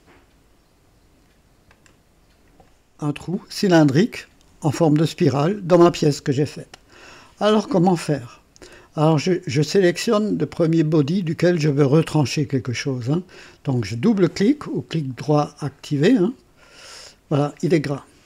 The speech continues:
Maintenant, je clique sur opération booléenne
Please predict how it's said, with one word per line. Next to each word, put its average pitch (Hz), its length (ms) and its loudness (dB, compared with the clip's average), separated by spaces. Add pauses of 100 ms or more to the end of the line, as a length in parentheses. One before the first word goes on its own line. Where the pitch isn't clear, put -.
(600)
Maintenant, 170 500 2
je 123 160 -2
clique 220 400 -4
sur - 480 -2 (640)
opération 147 600 0
booléenne 131 540 0